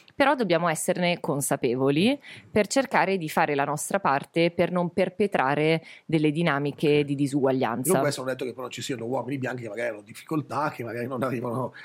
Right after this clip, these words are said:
Speaker 2: a fine mese, no? Perché poi spesso e volentieri uno dice, "Eh,
Speaker 1: Assolutamente.
Speaker 2: sono così privilegiato che però sono disoccupato", ti rispondono, perché poi sono queste, no? Perché poi noi, appunto, tu dicevi la filosofia, eh, e proprio però bisogna scendere sul marciapiede a parlare con la gente, quindi a volte è un po' complicato far capire che appunto com'è il privilegio non è una colpa, eh, questa mi piace,
Speaker 1: Assolutamente.
Speaker 2: la segneremo sul, sul muro della, della redazione.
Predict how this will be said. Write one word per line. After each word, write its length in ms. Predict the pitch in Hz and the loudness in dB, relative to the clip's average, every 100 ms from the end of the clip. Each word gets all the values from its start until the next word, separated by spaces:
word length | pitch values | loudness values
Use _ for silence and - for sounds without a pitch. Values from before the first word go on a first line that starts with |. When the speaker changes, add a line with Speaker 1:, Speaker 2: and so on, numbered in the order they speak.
| - | -10
Speaker 2:
a 80 | 131 | -6
fine 240 | 139 147 | -2 0
mese, 300 | 156 175 170 | 2 4 4
no? 40 | 170 | 2
Perché 160 | 160 | 0
poi 120 | 165 | 0
spesso 160 | 170 175 180 | 0 0 2
e 80 | |
volentieri 180 | 190 208 | 2 2
uno 80 | 156 | 2
dice, 80 | 165 | 0
"Eh, 40 | 196 | 2
Speaker 1:
Assolutamente. 540 | 202 175 160 151 - | 2 2 0 -2 0
Speaker 2:
sono 100 | 156 | 0
così 160 | 202 214 | 0 -2
privilegiato 480 | 214 233 214 208 208 | 0 0 2 0 0
che 140 | 196 | -2
però 160 | 185 190 | 0 0
sono 120 | 185 | 0
disoccupato", 720 | 170 165 165 147 156 147 147 | 0 -2 -4 -2 0 0 -4
ti 80 | 139 | -6
rispondono, 460 | 147 139 147 135 | -4 -2 -2 -2
perché 140 | 131 147 | -2 0
poi 160 | 156 - - - | -2 -2 -12 -20
sono 200 | - 131 | -6 -4
queste, 300 | 127 139 123 | 0 0 0
no? 100 | 131 | -4
Perché 160 | 123 131 | -4 -6
poi 140 | 139 | -6
noi, 240 | 131 127 | -6 -6
appunto, 280 | 123 139 120 | -6 -6 -6
tu 40 | 123 | -4
dicevi 300 | 127 127 127 | -4 -2 -2
la 100 | 131 | -2
filosofia, 840 | 139 131 135 - 143 131 127 151 | -4 -4 -4 -4 -4 -2 0 0
eh, 20 | |
e 60 | 135 | -2
proprio 200 | 135 131 | -4 -4
però 240 | 123 147 - - _ | -2 -4 -4 -18 _
bisogna 200 | 127 131 | -4 -4
scendere 580 | - 131 131 127 127 - - | -2 0 0 0 -2 -6 -20
sul 140 | - 139 | -6 -2
marciapiede 460 | 131 - 127 139 | -2 -2 -2 0
a 20 | 135 | 0
parlare 380 | 131 127 123 | 0 0 -2
con 140 | 117 127 | -2 -2
la 80 | 127 | -2
gente, 340 | 123 117 127 | -2 -4 -6
quindi 180 | 113 120 | -4 -2
a 40 | |
volte 180 | 127 120 | 0 0
è 40 | |
un 60 | 120 | -4
po' 80 | 117 | -6
complicato 440 | 110 120 120 117 | -8 -6 -6 -6
far 120 | - | -8
capire 280 | 104 95 113 | -8 -6 -6
che 160 | 110 107 | -4 -4
appunto 260 | 107 120 | -4 -8
com'è 160 | - 131 | -6 -6
il 80 | 131 | -6
privilegio 420 | 135 139 127 127 | -4 -2 -2 -2
non 160 | 123 117 | -6 -8
è 60 | 117 | -12
una 180 | 117 107 | -14 -16
colpa, 320 | - - 120 | -12 -8 -8
eh, 40 | |
questa 200 | - 127 | -10 -10
mi 80 | 110 | -10
piace, 280 | 90 78 - | -8 -10 -8
Speaker 1:
Assolutamente. 400 | 175 175 165 160 | -8 -6 -6 -6
Speaker 2:
la 40 | |
segneremo 460 | 120 113 113 117 117 | -8 -8 -8 -8 -10
sul, 260 | - 98 98 | -10 -10 -12
sul 160 | - 107 | -12 -10
muro 180 | 113 | -6
della, 320 | 113 107 101 101 | -6 -6 -8 -8
della 180 | 104 | -8
redazione. 640 | 104 101 - - 87 87 | -8 -8 -10 -8 -8 -8